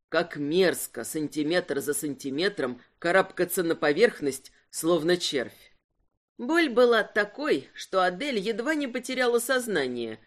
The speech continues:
и лишь чудом устояла на ногах. Если она и кричала,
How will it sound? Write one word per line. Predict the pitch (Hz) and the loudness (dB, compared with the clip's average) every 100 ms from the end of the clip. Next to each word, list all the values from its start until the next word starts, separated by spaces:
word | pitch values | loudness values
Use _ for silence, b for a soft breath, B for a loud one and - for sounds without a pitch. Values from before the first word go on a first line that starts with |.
| b _ | b _
и | - 294 | -8 -4
лишь | 311 320 - | -4 -4 -6
чудом | - 294 285 254 | -8 -6 -4 -2
устояла | 214 - 208 190 233 214 | -4 -4 -6 -2 0 0
на | 214 220 | -2 -2
ногах. | 226 233 147 95 - - _ _ _ _ _ _ 285 | -4 -6 -6 -8 -8 -20 _ _ _ _ _ _ -4
Если | 330 330 254 | -2 -2 0
она | 254 240 254 | 0 2 0
и | 247 | -2
кричала, | 233 233 220 - 311 285 147 | -4 -6 -6 -6 -4 -2 -2